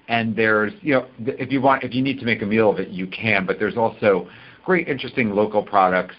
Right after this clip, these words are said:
And, you know, in this case, I would say that if you're, you know, if you have an, if you have a unique packaging or there's a cool presentation, you know, there could be a likelihood that you can get into one of those shops. Um, in, in restaurants that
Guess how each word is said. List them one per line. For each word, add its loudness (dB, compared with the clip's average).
And, 0
you 0
know, 4
in -2
this 0
case, 0
I 2
would -4
say 2
that 2
if -6
you're, 0
you -2
know, 0
if -8
you -4
have 2
an, -2
if -8
you -2
have 0
a -2
unique -2
packaging -2
or -4
there's -8
a -12
cool -6
presentation, -2
you 2
know, 4
there 0
could -6
be 0
a 2
likelihood -2
that -2
you -6
can -8
get 2
into -6
one -2
of -2
those -2
shops. -2
Um, 2
in, 0
in -2
restaurants 0
that -4